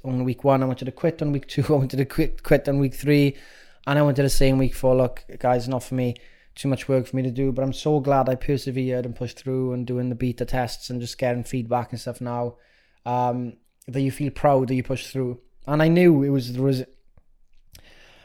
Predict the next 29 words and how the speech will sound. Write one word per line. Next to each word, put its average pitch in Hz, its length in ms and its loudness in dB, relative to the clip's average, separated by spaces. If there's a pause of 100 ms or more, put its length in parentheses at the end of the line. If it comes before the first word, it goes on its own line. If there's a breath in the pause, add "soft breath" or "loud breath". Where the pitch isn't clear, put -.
I 131 100 0
knew 160 220 8
it 160 120 6
was 143 180 2
resistance 135 760 -2 (420)
in 131 140 -2
me. 123 200 -4 (920)
There's 123 100 -6
a 120 60 -4
book 143 260 0
on 127 80 0
this 117 240 -6
and 120 80 -6
it 113 60 -12
talks 139 260 0
about 123 160 -8
it, 117 100 -6
the 120 220 -10
resistance. 131 560 -4
It - 80 -10
always 147 400 2
comes 143 300 0
out 131 280 0
when 127 200 -2
the 131 60 0
moment 131 600 0
you're 127 400 -2
nearly 139 400 2
there. 131 460 2